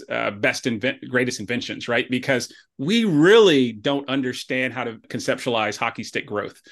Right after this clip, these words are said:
Uh, like, our minds just aren't built to understand an exponential curve. And while you can apply Kager to math and finance, the reason it resonated with me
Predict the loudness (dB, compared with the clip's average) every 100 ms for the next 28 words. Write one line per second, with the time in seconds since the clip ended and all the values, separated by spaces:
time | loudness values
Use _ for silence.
0 | -20 _ -2 0 4 6 6 8 6 6
1 | 6 6 2 0 0 0 0 0 0 0
2 | -4 -6 -6 -6 -6 -4 -4 -4 -6 -6
3 | -8 -8 -6 -8 -2 2 2 0 -8 -20
4 | -20 _ -2 2 4 4 4 2 -6 _
5 | _ _ _ 2 4 6 4 2 0 0
6 | -4 -4 -2 2 2 0 -4 -6 -4 -4
7 | -6 -8 -6 -4 -4 -6 _ -16 -10 -2
8 | 0 2 0 -2 -4 -12 -6 -4 2 2
9 | 2 0 0 0 0 0 -2 -6 -10 0
10 | 2 2 2 -4